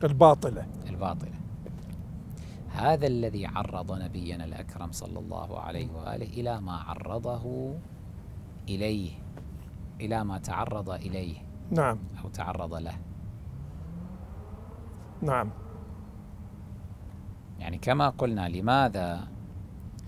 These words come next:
Speaker 2: الآخرون ممن عرفوا في أوساط العرب بأنهم موحدون لا يق-، لا يعترفون بعبادة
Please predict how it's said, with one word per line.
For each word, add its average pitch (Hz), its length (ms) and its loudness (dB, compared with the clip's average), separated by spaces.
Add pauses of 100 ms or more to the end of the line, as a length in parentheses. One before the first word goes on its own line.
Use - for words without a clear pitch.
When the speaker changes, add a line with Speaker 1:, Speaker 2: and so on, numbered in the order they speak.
(1080)
Speaker 2:
الآخرون 110 1080 4 (100)
ممن 123 500 4
عرفوا 110 600 2
في 104 260 -4
أوساط 104 600 2
العرب 85 440 0 (180)
بأنهم 104 880 -2 (640)
موحدون 117 1300 4 (960)
لا 127 380 10
يق-، 113 400 2
لا 127 300 8
يعترفون 113 800 0 (320)
بعبادة 120 600 2